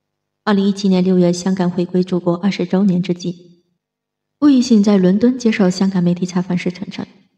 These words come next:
港督的要求完全不可行。无论在殖民地时期或者是现在，香港成功的要诀就是政治上不要被北京视为威胁。魏一信把话说得如此明了，他告诫港人，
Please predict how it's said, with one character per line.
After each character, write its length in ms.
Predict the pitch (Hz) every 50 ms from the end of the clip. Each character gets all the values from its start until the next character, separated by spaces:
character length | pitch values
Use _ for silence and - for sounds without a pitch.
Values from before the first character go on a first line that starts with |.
| _ _ _ _ _ _ _ _ _
港 160 | - - 240 226
督 140 | 226 240
的 120 | 254 247 226
要 180 | 233 233 262
求 240 | 269 - - 185 185
完 200 | 180 185 190 185
全 220 | 202 190 196 175 185
不 80 | 202
可 160 | 190 190 -
行。 220 | - - - - - - - - _ _ _ _ _ _ _ _ _ _ _ _ _ _ _ _ -
无 60 | -
论 160 | 240 247 247 226
在 200 | 214 202 202 196
殖 180 | 202 - 196
民 180 | 208 226 202 196
地 120 | 190 196
时 180 | 175 - - 175
期 240 | 175 - - 180 175
或 160 | 180 - 185
者 140 | 175 - 160
是 160 | - - 180
现 260 | 175 - 214 190 165
在， 160 | 160 - - - - _ _ _ _ _ _ _ _ _ _ _ _ _ _ _ _ -
香 180 | - - 285 277
港 160 | 254 208 190
成 180 | - 190 180
功 160 | 185 208 240 262
的 120 | 226 180
要 160 | 185 185 180
诀 180 | 175 175 170 170
就 140 | 170 185 180
是 160 | - 185 180
政 180 | 185 226 208
治 140 | 180 185 175
上 200 | 175 - 180 175 180
不 120 | - -
要 140 | 185 185 180
被 160 | 180 - 175
北 180 | 170 180 175 160
京 220 | 170 - 185 185
视 180 | 196 - - 185
为 140 | 165 170 170
威 160 | 180 190 202
胁。 260 | 202 190 196 - 196 - _ _ _ _ _ _ _ _ _ _ _ -
魏 160 | - 254 233
一 40 | 214
信 260 | 208 - 202 185 180
把 140 | 180 190 180
话 180 | 190 - 208 185
说 180 | - - 185
得 140 | 180 180 175
如 140 | 170 175 175
此 140 | 175 - 180
明 220 | 175 170 170 175
了， 160 | 180 175 175 175
他 140 | 175 - 185
告 160 | 180 190 185
诫 160 | 170 175 175 170
港 180 | 170 175 -
人， 100 | - -